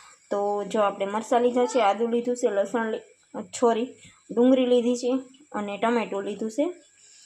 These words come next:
અને સૂકા મરચાં, અ,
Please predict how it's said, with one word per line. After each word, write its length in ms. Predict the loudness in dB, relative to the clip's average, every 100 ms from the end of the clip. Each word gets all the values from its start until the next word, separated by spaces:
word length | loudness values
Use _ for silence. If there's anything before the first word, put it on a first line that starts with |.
| -20 -12
અને 420 | -8 -6 -6 -8
સૂકા 400 | -8 -4 2 4
મરચાં, 440 | 4 -2 0 0 0 -8 _ _ _ _ _ _
અ, 80 | -8